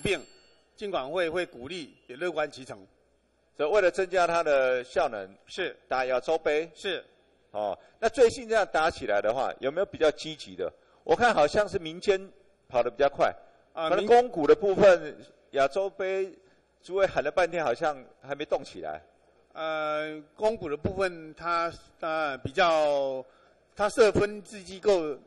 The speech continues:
Speaker 1: 会有了，但是这并购还没有发生。
Speaker 2: 我们看到现在整个金融环境也在改变，哦，有那个数位的概念也好，哦，很多啊，所以像淘宝网啊等等啊，都是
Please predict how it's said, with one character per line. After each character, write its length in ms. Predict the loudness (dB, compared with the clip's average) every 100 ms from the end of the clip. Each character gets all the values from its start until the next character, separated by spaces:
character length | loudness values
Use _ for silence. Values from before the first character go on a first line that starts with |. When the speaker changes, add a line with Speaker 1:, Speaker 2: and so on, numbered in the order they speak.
| 0
Speaker 1:
会 180 | 0 2
有 200 | -2 -6
了， 100 | -12 -18 _ _
但 160 | 0 2
是 160 | -2
这 100 | -6
并 280 | -2 -2 0
购 220 | 0 0
还 100 | 0
没 80 | -4
有 80 | -4
发 180 | -2 -2
生。 220 | -4 -8 -14 -20 _ _ _ _ _ _ _ _ _ _ -14
Speaker 2:
我 80 |
们 60 | -6
看 120 | -4
到 380 | 0 0 0 -2 -10 -10
现 180 | 0
在 400 | 4 6 6 2 -4 _ _
整 180 | -8 0
个 360 | 4 6 6
金 240 | 0 -6 -2
融 180 | 0
环 160 | 2 -2
境 140 | -2
也 80 | -4
在 120 | -2
改 200 | 0 -2
变， 240 | -2 -2 -2 -6 _ _ -6
哦， 180 | -4
有 120 | -2 -4
那 100 | -4
个 160 | -4
数 240 | -4 -2 4
位 160 | 4
的 80 | 4
概 240 | 2 0 -2
念 160 | -8
也 200 | -6 -4
好， 320 | -4 -6 -10 -14 _
哦， 260 | -6 -6 -6
很 100 | -8
多 180 | -2 2
啊， 140 | 2 2 -6 _ _
所 140 | -12
以 40 | -8
像 160 | -8
淘 200 | -2 -2
宝 220 | 2 4 4
网 200 | 2 -2
啊 160 | -8 -4
等 160 | -4
等 120 | -2 -4
啊， 180 | -6 -12 _ _ -8
都 120 | -6
是 300 | -4 -4